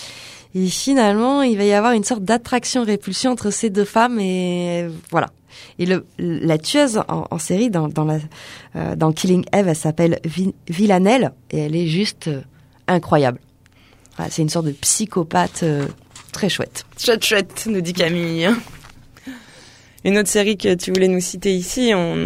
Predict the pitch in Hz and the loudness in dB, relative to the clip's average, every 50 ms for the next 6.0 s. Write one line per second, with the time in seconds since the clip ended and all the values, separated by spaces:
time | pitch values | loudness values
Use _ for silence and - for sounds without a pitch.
0 | - - - 180 170 160 165 180 165 170 165 165 175 175 185 202 226 247 175 165 | -4 -4 -2 -2 0 0 0 0 0 0 0 0 0 0 0 0 -2 -2 -4 -6
1 | 160 - - 175 160 156 151 147 - - - - - - - - 170 175 180 170 | -14 -10 -8 -6 -4 -4 -4 -4 -6 -8 -12 -12 -12 -6 0 0 0 2 0 -2
2 | 170 175 170 180 180 180 170 160 - - 180 180 170 160 156 151 151 - - - | -4 -2 -2 -2 -2 -2 -4 -4 -4 -4 0 0 0 0 -2 -4 -10 -10 -10 -10
3 | - - - - 165 - - - - - - - - - - 185 165 - 185 - | -10 -10 -10 -12 -16 -18 -20 -20 -20 -18 -18 -20 -14 -8 -6 -4 -2 -2 -2 0
4 | - - 190 190 202 220 214 202 202 170 165 160 160 165 170 170 160 175 226 294 | 2 2 4 4 4 2 2 0 -2 -2 -2 -2 0 0 -2 -2 -2 0 0 0
5 | - - - 165 - 156 151 151 139 165 196 185 - - 196 180 170 185 254 330 | 0 -2 -6 -2 0 0 2 2 0 0 -2 -2 -4 -2 -2 0 0 0 0 -2